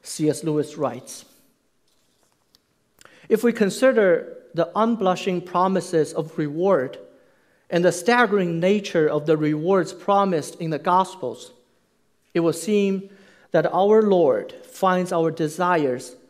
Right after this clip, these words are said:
not too strong, but too weak. We're half-hearted creatures, fooling about with drink and sex and ambition when infinite joy is offered us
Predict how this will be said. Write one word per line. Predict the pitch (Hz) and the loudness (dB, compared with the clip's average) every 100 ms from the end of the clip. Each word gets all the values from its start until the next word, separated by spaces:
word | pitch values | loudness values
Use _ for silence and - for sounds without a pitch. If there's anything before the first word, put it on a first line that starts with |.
| _ _ _ | _ _ _
not | 180 233 247 240 | 0 0 0 -6
too | 208 190 | -4 -4
strong, | - 196 135 101 - _ _ _ _ _ _ _ _ | -4 -4 -4 -4 -14 _ _ _ _ _ _ _ _
but | 151 147 - | -10 -10 -12
too | 165 | -12
weak. | 139 156 151 - - _ _ _ _ _ _ _ _ _ _ _ _ _ _ _ _ _ _ 208 | -8 -8 -10 -14 -20 _ _ _ _ _ _ _ _ _ _ _ _ _ _ _ _ _ _ 2
We're | 208 | 2
half-hearted | 180 - 262 269 - 226 202 202 | 4 2 2 2 2 2 2 -2
creatures, | - 247 - 139 104 - - _ _ _ _ | -4 -6 -4 -6 -6 -14 -20 _ _ _ _
fooling | - 240 247 240 226 | -2 2 4 2 0
about | 180 202 202 214 - | 0 2 2 2 -4
with | 170 160 - | -6 -6 -6
drink | - 220 233 233 | 0 2 2 -2
and | 170 151 | -8 -8
sex | - 202 202 196 | 0 0 0 -6
and | 180 170 175 | -8 -8 -4
ambition | 175 160 214 214 165 131 - - - - _ | -4 0 0 2 -2 -2 -8 -20 -20 -20 _
when | 190 180 180 - | 0 0 0 -2
infinite | 262 277 269 240 185 - | 2 2 2 2 2 0
joy | 180 170 143 135 - | 2 4 4 2 -2
is | 156 - | -8 -4
offered | 165 190 - 139 107 | -2 -2 -2 -4 -2
us | 65 - - | -8 -14 -20